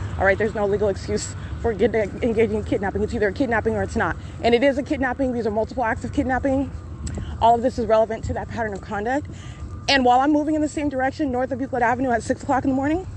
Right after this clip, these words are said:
that is not, that is clearly not the sun that is moving in the direction north up Euclid Avenue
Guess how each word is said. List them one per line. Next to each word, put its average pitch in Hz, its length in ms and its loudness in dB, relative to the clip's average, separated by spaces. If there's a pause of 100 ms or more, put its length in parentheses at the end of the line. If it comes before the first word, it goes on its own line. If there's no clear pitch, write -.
(1000)
that 254 200 6
is 269 100 2
not, 277 200 2 (200)
that 226 140 4
is 214 80 -2
clearly 285 300 0
not 269 200 0
the 285 80 -4
sun 262 280 0
that 226 120 2
is 226 120 -2
moving 247 320 2
in 254 180 0
the 269 80 0
direction 247 460 0
north 233 300 2
up 226 120 0
Euclid 254 220 -2
Avenue 214 340 2